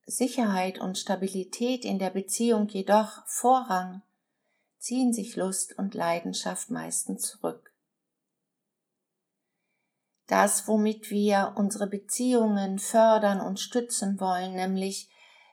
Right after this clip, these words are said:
absolute Offenheit, Verständnis füreinander und auch eine gewisse Gleichheit, Gemeinsamkeit, fördert nicht unbedingt den leidenschaftlichen Sex.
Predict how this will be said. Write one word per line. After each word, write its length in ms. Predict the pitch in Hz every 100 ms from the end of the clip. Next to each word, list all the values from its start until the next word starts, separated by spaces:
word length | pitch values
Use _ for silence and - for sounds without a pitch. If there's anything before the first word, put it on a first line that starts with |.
| _ -
absolute 800 | 202 202 - 214 202 202 208 -
Offenheit, 920 | 208 - 202 185 185 180 180 185 -
Verständnis 840 | - 202 - 233 233 226 208 -
füreinander 1000 | - 202 190 190 - 185 185 180 180 190 - - - - - _
und 360 | 226 262 269 - - _ _ _ _ _ _ _ -
auch 400 | 208 214 220 - - _ _ _ _ _
eine 160 | 226 226
gewisse 420 | 226 254 - 240
Gleichheit, 800 | 214 208 226 262 - 202 202 -
Gemeinsamkeit, 1200 | 208 208 226 254 226 196 190 - 180 180 190 _ _ _ _ _ _ _
fördert 460 | - 208 202 196 220
nicht 220 | 226 -
unbedingt 680 | 208 196 196 175 180 190 - _
den 120 | 196 185
leidenschaftlichen 920 | 165 170 185 - 185 - 202 202 202
Sex. 520 | 190 175 - -